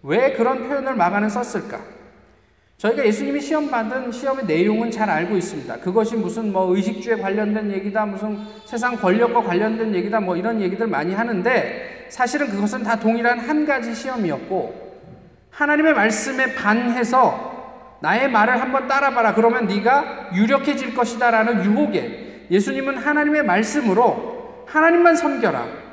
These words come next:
떡으로만 사는 게 아니라 하나님의 입으로 나오는 모든 말씀으로 사는 거다." 하면서 아담과 하와가 실패했던 그 말씀의 자리를 온전하게 회복시키셨단 말이에요.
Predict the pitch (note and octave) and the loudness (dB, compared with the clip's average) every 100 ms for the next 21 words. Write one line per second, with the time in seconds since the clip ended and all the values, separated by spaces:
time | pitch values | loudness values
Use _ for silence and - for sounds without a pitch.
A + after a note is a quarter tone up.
0 | - - - _ _ C4+ C4+ D#4+ E4+ E4 | -20 -20 -20 _ _ 2 4 6 6 6
1 | D4+ D4 C#4+ C4 A#3+ G3 G3+ C4+ C#4 D4+ | 6 2 2 2 2 4 4 4 4 2
2 | D4+ D4 A3+ A3 C4+ C4 A#3 B3 A3 A3 | 2 2 2 2 0 2 2 2 2 2
3 | C4 A3 G3+ G#3+ D4 D4 C#4+ C#4+ C4 G#3+ | 2 2 2 2 2 2 2 0 -2 -2
4 | F3 C3 - - C4+ A#3 G#3 B3+ D3 - | 0 -2 -4 -6 -2 0 4 4 2 -2
5 | - - - F3+ G3 C4+ C4+ C4+ C4 C#4 | -10 -12 -2 2 4 2 2 0 2 2
6 | C#4 C4+ C4+ D#4 C#4+ C#4 C4 - A3+ E3 | 2 0 -2 -4 -6 -2 -2 0 -2 -2
7 | A#3 F#3 E3 G3+ - B3 A#3+ A3+ E3+ E3 | -2 0 0 0 -4 -4 -2 -2 0 0
8 | G#3 A3 - - - - F3+ A#3 C4+ C4+ | 0 0 0 -6 -10 -2 2 2 2 -2
9 | C#4 - D#4 E4 F4 - - D4 A#3+ - | -6 -4 -2 4 2 2 -6 -6 -6 -6
10 | F3+ C#3 A#2+ G2 - | -6 -6 -10 -14 -18